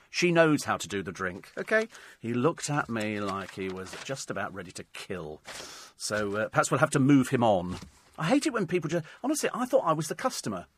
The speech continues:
And I'm not a difficult customer. I'm one of the nicest people I know. I'm almost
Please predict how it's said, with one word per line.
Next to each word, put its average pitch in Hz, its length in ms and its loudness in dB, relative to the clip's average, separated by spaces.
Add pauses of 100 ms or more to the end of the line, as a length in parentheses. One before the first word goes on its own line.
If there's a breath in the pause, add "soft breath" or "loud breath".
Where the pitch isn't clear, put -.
(600)
And 254 120 -2
I'm 262 160 4
not 302 220 6
a 151 40 -6
difficult 214 460 -4
customer. - 520 -6
I'm 294 200 -2
one 262 100 -2
of 208 80 -4
the 180 80 0
nicest 185 680 -6
people 165 440 -6
I 147 220 -2
know. 113 560 -4 (640 soft breath)
I'm 254 200 0
almost 190 340 2